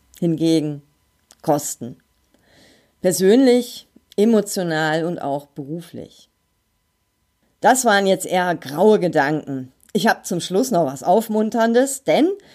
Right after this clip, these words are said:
jede gute Präsentation soll man mit einem positiven Impuls beenden oder Hoffnung geben.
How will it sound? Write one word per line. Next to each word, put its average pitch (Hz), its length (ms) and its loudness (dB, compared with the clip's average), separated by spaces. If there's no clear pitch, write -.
jede 233 380 4
gute 226 380 2
Präsentation 180 1400 -2
soll 160 240 4
man 196 240 2
mit 165 140 -6
einem 147 720 -6
positiven 190 760 0
Impuls 160 540 -2
beenden 175 340 -2
oder 180 340 0
Hoffnung 175 440 0
geben. 123 340 -6